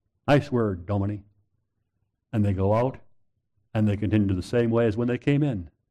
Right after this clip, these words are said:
Snared by sin, pursuing their immoralities. Can't give those up. We love them too much.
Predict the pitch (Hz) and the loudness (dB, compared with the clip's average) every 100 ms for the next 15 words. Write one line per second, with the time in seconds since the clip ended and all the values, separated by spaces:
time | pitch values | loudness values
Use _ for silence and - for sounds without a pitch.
0 | _ _ _ _ _ _ _ _ _ - | _ _ _ _ _ _ _ _ _ -2
1 | 117 120 113 123 110 - 139 101 82 - | 2 2 2 2 2 0 0 0 -6 -14
2 | _ _ _ _ _ _ _ _ _ _ | _ _ _ _ _ _ _ _ _ _
3 | _ _ _ 110 101 - 117 113 110 127 | _ _ _ -8 -4 0 2 2 2 2
4 | 135 131 135 110 107 92 80 - _ _ | 2 2 2 -2 -2 -4 -6 -18 _ _
5 | _ _ _ _ _ _ _ _ _ - | _ _ _ _ _ _ _ _ _ -2
6 | 110 117 101 101 123 92 101 - - _ | -2 0 2 2 -2 -2 -4 -4 -18 _
7 | _ _ _ _ _ _ _ _ _ _ | _ _ _ _ _ _ _ _ _ _
8 | _ _ _ - 90 87 107 87 92 80 | _ _ _ -10 -6 0 0 0 -6 -4
9 | 95 87 90 - - - | -4 -4 -4 -6 -10 -10